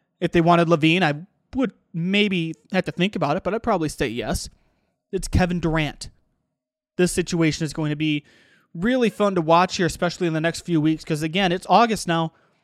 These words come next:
Training camp's coming up. That means the preseason's coming up. That means the regular season's coming up. We are getting closer and closer to real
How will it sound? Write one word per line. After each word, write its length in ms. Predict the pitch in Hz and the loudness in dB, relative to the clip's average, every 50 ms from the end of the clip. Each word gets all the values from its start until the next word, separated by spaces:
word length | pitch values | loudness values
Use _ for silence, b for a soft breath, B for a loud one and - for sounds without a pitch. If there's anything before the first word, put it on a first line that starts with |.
| _ _ _ _ _ - | _ _ _ _ _ -4
Training 260 | - 160 156 160 175 | 0 0 2 2 0
camp's 280 | 165 - 180 170 160 - | 0 0 0 0 -2 -2
coming 280 | - 175 170 165 160 156 | -2 -2 0 0 0 0
up. 220 | 147 131 - _ | -2 -2 -4 _
That 160 | 147 139 139 | -6 -6 -6
means 160 | 160 156 147 | -8 -10 -10
the 80 | 151 156 | -10 -12
preseason's 560 | - - 175 190 185 - 208 175 170 165 151 | -6 -4 -4 -2 -2 -2 -2 -2 -2 -4 -6
coming 280 | - - 165 165 156 151 | -4 -4 -4 -2 -2 -4
up. 200 | 147 123 - _ | -4 -6 -6 _
That 180 | 156 147 - | -6 -4 -4
means 200 | 185 175 175 170 | -4 -4 -4 -2
the 100 | 170 180 | -4 0
regular 380 | 165 185 220 190 196 190 190 180 | 0 0 2 2 0 0 0 -2
season's 400 | - - 185 170 151 160 156 - | -4 -4 -4 -4 -4 -4 -6 -6
coming 300 | - - 160 156 156 151 | -6 -4 -4 -4 -4 -4
up. 260 | 147 147 - - _ _ _ _ _ _ _ _ _ _ _ | -4 -6 -6 -10 _ _ _ _ _ _ _ _ _ _ _
We 260 | 165 185 190 208 208 | 2 4 4 4 4
are 140 | 208 196 180 | 2 2 2
getting 240 | 175 185 180 175 156 | 2 0 0 -2 -4
closer 400 | - - 175 185 196 - 208 208 | -2 -2 0 0 0 0 -2 -2
and 140 | 214 170 | -2 -4
closer 360 | - - 180 180 180 - 180 160 | -4 -4 -4 -4 -2 -4 -6 -6
to 300 | - - 180 180 165 160 160 | -6 -6 -8 -8 -8 -6 0
real 500 | 160 180 180 180 175 175 175 180 175 | 2 2 4 4 4 2 2 -2 -4